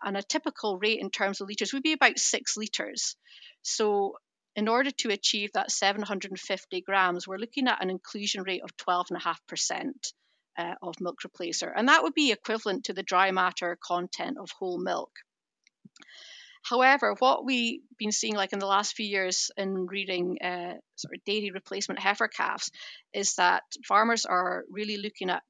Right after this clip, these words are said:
pushing growth on these calves at a younger age to try and get them off to a better start. And now I would say a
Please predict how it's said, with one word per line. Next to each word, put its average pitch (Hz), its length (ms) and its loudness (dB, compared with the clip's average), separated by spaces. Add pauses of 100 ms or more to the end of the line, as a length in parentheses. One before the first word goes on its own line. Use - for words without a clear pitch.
(100)
pushing 220 380 2
growth 190 420 -4 (180)
on 185 280 -6 (280)
these 202 200 -6
calves 180 320 4
at - 120 -2
a 175 60 -4
younger 196 420 0
age 190 220 -2
to - 80 -4
try 185 160 -2
and 214 100 -2
get 220 140 -2
them 214 140 0
off 196 140 -2
to - 80 -4
a 190 40 -2
better - 300 -6
start. - 440 4
And 190 120 -2
now 233 220 2
I 233 120 2
would 208 160 -6
say 180 300 -2 (320)
a 185 40 -8